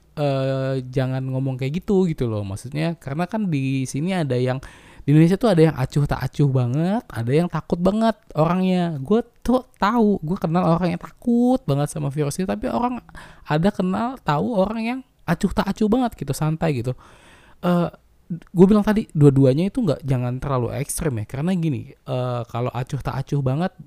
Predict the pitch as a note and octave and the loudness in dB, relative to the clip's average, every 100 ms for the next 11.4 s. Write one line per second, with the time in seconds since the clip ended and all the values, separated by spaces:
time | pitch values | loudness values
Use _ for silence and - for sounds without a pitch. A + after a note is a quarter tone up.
0 | _ - C3 B2+ B2+ - _ - C#3+ D#3 | _ -8 -4 -2 -4 -8 _ -6 -4 -4
1 | D#3 C#3+ C#3+ C#3 - _ - D3 C#3 C3+ | -4 -4 -2 -4 -8 _ -6 -4 -2 -4
2 | B2+ B2+ - - - D#3+ F#3+ B2+ - - | -6 -6 -10 -16 -10 -4 -2 -2 -6 -20
3 | - - - C#3+ C#3+ C3+ C#3+ C3+ D#3 E3 | -20 -12 -6 -4 -2 -2 -2 0 0 0
4 | E3+ - _ _ _ _ _ _ _ - | -2 -6 _ _ _ _ _ _ _ -2
5 | C#3+ C#3+ D3+ C#3 C#3+ C#3 - D3 A#2 A2 | 2 2 2 -2 -2 -2 -2 -4 -6 -10
6 | - - A#2+ B2 C#3+ - - - - A#3 | -12 -8 -6 -2 -4 -6 -12 -8 -2 0
7 | G#3 F3 D3+ _ D3 C#3+ C#3+ C#3+ C#3+ C#3+ | 2 0 -2 _ -2 0 0 -2 -4 -6
8 | D3+ F3 F3+ F#3 G#3+ D#3+ C3+ F3+ - _ | -2 0 2 0 0 2 2 -2 -8 _
9 | _ _ _ - D#3 E3 E3 D#3+ D3 D#3 | _ _ _ -2 2 2 2 2 2 2
10 | E3+ F3+ E3+ D3+ E3 F3 E3 C#3+ D3 C3 | 0 -2 -2 -2 0 0 -2 -2 -4 -6
11 | A#2+ A2+ - C#3+ | -8 -8 -4 -6